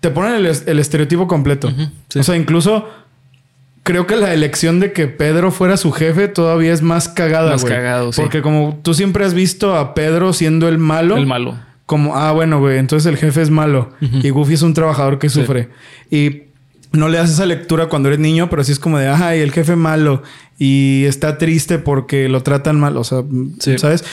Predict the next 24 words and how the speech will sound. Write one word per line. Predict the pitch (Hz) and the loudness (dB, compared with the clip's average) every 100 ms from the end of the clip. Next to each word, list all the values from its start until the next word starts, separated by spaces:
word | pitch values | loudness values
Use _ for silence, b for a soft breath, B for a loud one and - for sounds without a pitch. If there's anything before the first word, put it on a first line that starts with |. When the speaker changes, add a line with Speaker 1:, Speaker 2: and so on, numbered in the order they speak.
| B | B
Speaker 1:
Como | 147 147 | -2 0
que | 151 147 | 0 0
la | 147 147 | 2 2
imagen | 151 151 151 185 | 2 0 0 0
de | 170 147 147 B B B - | 2 0 -2 B B B -4
Goofy | 131 170 139 208 202 | 0 0 2 0 2
es, | 175 170 185 180 - - _ _ _ _ _ _ _ _ _ _ _ _ | 2 2 0 -2 -8 -14 _ _ _ _ _ _ _ _ _ _ _ _
mm, | 151 147 143 143 139 139 139 - - | -2 0 2 4 4 2 0 -6 -2
pues | 151 | 0
no, | 156 160 170 202 | 0 0 0 2
no | 180 | 2
diría | 185 202 202 | 2 2 0
que | 202 | -2
el | |
sueño | - 196 196 | -2 0 2
americano, | 185 147 139 151 147 | 0 0 -2 -2 0
güey, | 131 143 | 0 0
<laughs> | 190 | 0
porque | 165 156 | 0 0
no | |
se | 156 | 2
ve | 165 | 2
muy | 170 170 | 0 0
feliz. | 170 151 131 | 2 0 0